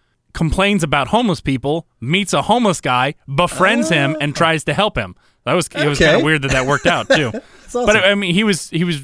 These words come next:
Speaker 1: you know, it was, it was kind of like a, one of those ones that was both funny and heartfelt episode at the same time. Dwayne and Whitley were together, um, 'cause they kept trying to have, like, private time, and they kept getting interrupted, and that was kinda, like, the
Speaker 2: Mm-hmm.
Speaker 1: fun thing like that. And it was fine. My,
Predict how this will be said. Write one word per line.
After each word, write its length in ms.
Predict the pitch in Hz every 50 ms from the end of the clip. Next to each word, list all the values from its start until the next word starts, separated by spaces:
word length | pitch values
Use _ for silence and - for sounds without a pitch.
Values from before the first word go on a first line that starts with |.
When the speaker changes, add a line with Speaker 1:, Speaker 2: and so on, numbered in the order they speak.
| 143 - _
Speaker 1:
you 120 | 151 147
know, 140 | 139 131 131 139
it 20 |
was, 220 | 156 147 - - - 127 101 - -
it 80 | - 185
was 120 | 185 180
kind 160 | - 233 226
of 120 | 214 180 170
like 160 | 165 156 143
a, 160 | 147 139 131
one 180 | 131 143 147 151
of 80 | 151
those 180 | 143 139 135 123
ones 160 | 135 131 123
that 80 | 127 104
was 140 | 123 120 104
both 220 | - 139 123 -
funny 240 | - 131 123 117 113
and 80 | 110
heartfelt 420 | - 120 110 - - 120 113 110 - _ _ -
episode 340 | 120 113 - - 123 113
at 60 | 110 101
the 40 |
same 200 | - 104 98 95
time. 360 | - - 156 151 151 147 143 - _ _ _ _ _ _ _ _ _
Dwayne 520 | - 117 - 147 156 160 156 156 156 151 151
and 160 | 139 139 135
Whitley 240 | 139 131 123 131 120
were 240 | 117 131 139 139
together, 640 | 131 - - 127 117 123 120 117 120 123 120 113 - _ _ _
um, 240 | - 107 113 113 110 -
'cause 140 | - 117
they 100 | 127 131
kept 220 | - 156 139 - -
trying 240 | 147 139 135 135 127
to 80 | 117
have, 180 | 127 127 123 110
like, 300 | 113 113 107 92 - _ _ _ _ _ _ _ _ _ _ _ _ _ _ _ _
private 320 | - 139 131 135 131 123 120
time, 280 | - 135 131 131 127
and 80 | 123 120
they 40 | 117
kept 160 | - 131 107
getting 180 | - 123 113 113
interrupted, 560 | 113 104 104 107 107 104 - - 107 107 104
and 140 | 101 101 101
that 100 | 104 95
was 120 | 101 98
kinda, 180 | - 117 104 101
like, 180 | 104 95 - _
the 120 | 101 101
Speaker 2:
Mm-hmm. 220 | 117 113 113 104
Speaker 1:
fun 220 | 98 98 98 101 98
thing 100 | 101 95
like 120 | 95 -
that. 180 | - 104 113 - - - - - -
And 100 | 247 294
it 40 | 349
was 140 | 320 247 -
fine. 300 | - 175 175 175 185 - - _ _ _
My, 160 | 185 196